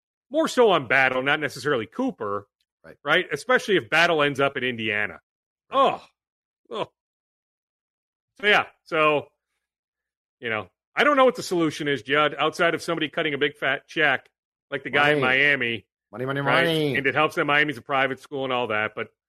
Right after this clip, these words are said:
Speaker 2: Yeah.
Speaker 1: like, N I L money, right? I mean, you can make more money. Heck,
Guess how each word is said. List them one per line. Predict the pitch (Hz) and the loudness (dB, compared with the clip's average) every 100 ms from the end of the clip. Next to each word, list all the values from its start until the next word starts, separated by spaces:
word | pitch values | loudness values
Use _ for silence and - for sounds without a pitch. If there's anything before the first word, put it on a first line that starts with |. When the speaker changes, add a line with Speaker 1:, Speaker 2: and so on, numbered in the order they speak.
| _ _ _ | _ _ _
Speaker 2:
Yeah. | 143 | -10
Speaker 1:
like, | 135 120 - _ | -4 -2 -4 _
N | 151 | -2
I | 165 170 | 2 2
L | 165 | 2
money, | 143 131 120 - - | 0 -2 -4 -10 -6
right? | 147 | -2
I | 147 | -2
mean, | 147 | -4
you | 190 | -4
can | 220 | 0
make | 208 202 | 0 2
more | 208 | 0
money. | 180 185 165 139 - _ _ _ | 2 2 0 -2 -8 _ _ _
Heck, | 170 160 | -2 -2